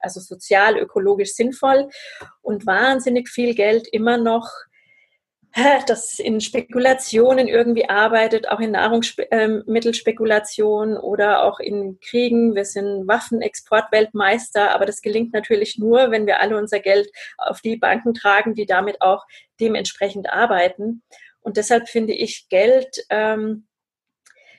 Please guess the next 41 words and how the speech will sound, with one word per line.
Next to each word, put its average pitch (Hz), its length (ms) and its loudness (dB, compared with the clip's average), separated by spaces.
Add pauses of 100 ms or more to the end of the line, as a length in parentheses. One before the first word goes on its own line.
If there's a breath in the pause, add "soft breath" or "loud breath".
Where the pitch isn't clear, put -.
(280 soft breath)
ist 233 180 -2
natürlich 277 680 0
nur 247 180 2
was 240 180 0
für 214 120 0
Hartgesottene, 214 800 -2
da 190 180 0
wirklich 214 280 0
in 214 100 -4
den 208 100 -4
Spiegel 233 320 -6
zu 226 180 -10
gucken. 247 300 -2
Aber 196 300 0
wenn 226 160 0
man 262 180 2
da 208 140 4
reinguckt, 214 720 -2
dann 196 220 0
ist 214 160 -6
es 208 120 -6
auch - 240 -4
heilsam, 208 500 0
weil 196 320 2 (720 soft breath)
dann 208 220 -2
fühlt 285 440 -4
man 254 260 6
auch 233 240 2
diese 233 280 -4
Veränderung. 185 760 0
Und 190 320 -8
ich - 120 -8
engagiere 220 540 2
mich 226 200 -2
ja 226 120 4
schon 220 160 -2
lange 214 340 0
für 226 220 -2
Geld 226 280 0
mit 220 180 -4
Sinn, 269 340 -2